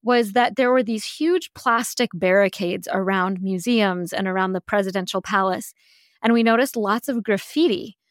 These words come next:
with slogans about sexual assault and murders that had happened in Mexico. And one day we were talking with an architecture student about the current president, Andrés Manuel López Obrador.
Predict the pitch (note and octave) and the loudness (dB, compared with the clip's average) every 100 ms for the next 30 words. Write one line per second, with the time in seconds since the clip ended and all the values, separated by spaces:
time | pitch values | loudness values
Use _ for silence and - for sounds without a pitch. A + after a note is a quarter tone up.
0 | _ _ G#3+ A3 - - A3 A#3 A3+ G3 | _ _ -2 -2 -2 2 2 2 0 -2
1 | G3 - - G3 - - G3 - G3+ F#3+ | -4 -6 -4 -2 -2 -2 -6 -4 -2 -2
2 | F#3+ - A#3+ - - - - G#3 G3+ G#3 | -2 0 2 2 -2 -12 -8 -2 -2 -2
3 | G3 A#3 G3+ G3+ A#3 C4 A3 G#3 G3+ - | -4 -8 -2 2 2 2 0 -2 -6 -12
4 | - G3 - G3 F#3+ F#3 F#3 G3 G#3 F#3 | -4 -2 -2 -2 0 0 -2 -4 -6 -4
5 | G3 G3 - - - - G#3+ _ _ _ | -6 -8 -10 -8 -4 -6 -8 _ _ _
6 | _ _ _ - A3+ A3 A3 G#3 B3+ E4+ | _ _ _ -2 0 2 0 2 2 4
7 | C#4 C4 A#3 A3 G#3+ A3 B3+ A3+ A3 G3 | 2 4 0 0 0 0 -2 -2 0 0
8 | G#3+ G3 - C#4 D#4 A#3+ G3+ G#3 F#3 - | 0 -2 0 -2 0 -2 -2 -4 -6 -4
9 | F3 E3+ F3 - - F#3+ F3 - - B3 | -4 -2 -4 -4 -2 0 0 -2 -2 0
10 | G#3+ - G#3+ F#3+ F3 E3+ G3 C#4+ F#3+ F#3+ | 0 -2 -2 0 0 0 0 0 0 2
11 | G#3 G#3 - G3+ F#3+ F#3 F3+ F#3+ G3+ F#3 | 2 0 0 0 2 2 2 2 2 2
12 | G3 G#3+ A3 G#3 - G3 F#3+ F3 F3+ F3+ | 2 2 0 0 -2 -2 0 2 4 4
13 | A3 | 2